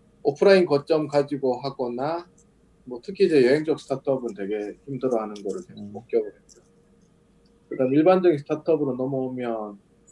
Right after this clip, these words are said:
Speaker 1: 그 사실은 뭐 대부분의 스타트업들이 그 아이티 기반으로 앱이나 웹 서비스를 많이 할 수밖에 없는 성향들이잖아요. 물론 뭐
Speaker 2: 그쵸.
Speaker 1: 바이오도
Speaker 2: 네.
Speaker 1: 있고 또 하드웨어도 있지만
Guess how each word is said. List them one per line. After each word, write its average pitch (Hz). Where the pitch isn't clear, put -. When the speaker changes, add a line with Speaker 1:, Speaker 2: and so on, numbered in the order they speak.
Speaker 1:
그 147
사실은 202
뭐 143
대부분의 180
스타트업들이 143
그 117
아이티 175
기반으로 147
앱이나 175
웹 117
서비스를 143
많이 120
할 156
수밖에 -
없는 120
성향들이잖아요. 123
물론 104
뭐 -
Speaker 2:
그쵸. 104
Speaker 1:
바이오도 127
Speaker 2:
네. 117
Speaker 1:
있고 107
또 107
하드웨어도 131
있지만 117